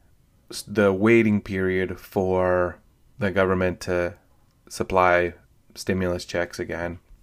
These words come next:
to people who need it. <sighs>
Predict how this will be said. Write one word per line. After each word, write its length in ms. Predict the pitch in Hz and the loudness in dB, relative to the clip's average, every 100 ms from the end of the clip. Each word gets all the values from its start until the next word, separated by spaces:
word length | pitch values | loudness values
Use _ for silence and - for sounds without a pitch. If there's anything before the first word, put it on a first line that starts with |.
| - | -10
to 120 | 92 | -8
people 360 | - 90 - 87 | -6 -6 -6 -6
who 120 | 90 | -6
need 240 | 87 85 | -6 -6
it. 140 | 82 - _ _ _ _ _ _ _ _ _ _ _ _ _ _ _ _ _ _ _ _ | -8 -12 _ _ _ _ _ _ _ _ _ _ _ _ _ _ _ _ _ _ _ _
<sighs> 760 | 117 110 104 101 92 90 85 | -2 0 2 0 -2 -4 -8